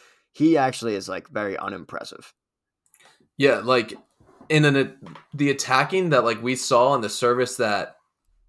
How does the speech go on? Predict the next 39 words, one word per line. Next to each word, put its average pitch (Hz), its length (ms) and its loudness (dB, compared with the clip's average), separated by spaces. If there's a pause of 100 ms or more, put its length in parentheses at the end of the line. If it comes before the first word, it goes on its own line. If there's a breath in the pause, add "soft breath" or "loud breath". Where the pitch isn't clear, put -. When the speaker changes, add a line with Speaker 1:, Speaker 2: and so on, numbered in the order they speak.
(140)
Speaker 2:
used 117 380 -6
to 131 140 4
happen, 175 600 0 (460)
that's 127 200 -2
just, 151 180 -2
like, 127 120 2
Speaker 1:
Mm-hmm. 104 100 -10
Speaker 2:
dried 110 300 4
up. - 320 -4
It's 120 140 -10
just 117 160 -4
not 120 300 4
a 104 40 -4
part 110 220 2
Speaker 1:
Yeah. - 40 -2
Speaker 2:
of 101 40 -10
his 98 120 -10
game 101 240 -10
anymore. 143 520 -4 (520 soft breath)
And 131 140 -2
then 143 140 4
it 127 140 4
leads 131 340 2
you 139 140 0
to 127 60 2
be 120 200 0
like, 110 280 0
"Okay, 123 300 2
he's 107 160 -2
an 107 80 -8
undersized 117 680 -2
left 107 260 -4
back 90 360 -4 (880)
who 113 100 -4
gets 120 200 0
caught 120 300 2
out 113 140 2
of - 80 -10
position. 98 480 -10